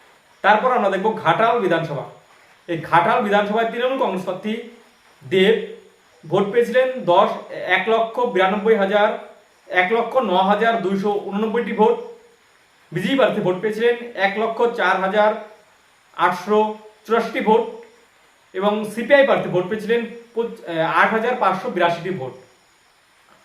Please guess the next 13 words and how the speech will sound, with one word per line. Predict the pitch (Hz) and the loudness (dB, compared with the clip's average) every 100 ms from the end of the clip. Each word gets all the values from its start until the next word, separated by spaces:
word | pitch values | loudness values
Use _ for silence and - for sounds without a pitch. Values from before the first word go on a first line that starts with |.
| _ _ - | _ _ 2
তারপর | 220 233 | 4 4
আমরা | 247 208 | 2 2
দেখব | 202 220 - | 2 -2 2
কেশপুর | 254 - - 277 | 2 2 0 -4
বিধানসভা। | 175 151 143 127 127 - _ _ _ _ - | -2 -2 -4 -10 -12 -18 _ _ _ _ -12
এই | 160 156 233 | -10 -6 0
কেশপুর | 247 - 294 269 | 0 -2 -6 -2
বিধানসভা | 190 196 196 226 | 2 0 0 -4
থেকে | 214 226 240 - - - - _ _ _ - | -6 0 0 0 -8 -18 -20 _ _ _ -10
তৃণমূল | 226 269 240 | -4 -2 -2
কংগ্রেস | 196 185 | -2 -4
প্রার্থী | 180 165 | -6 -4
দেব | 165 202 226 - | 2 4 2 0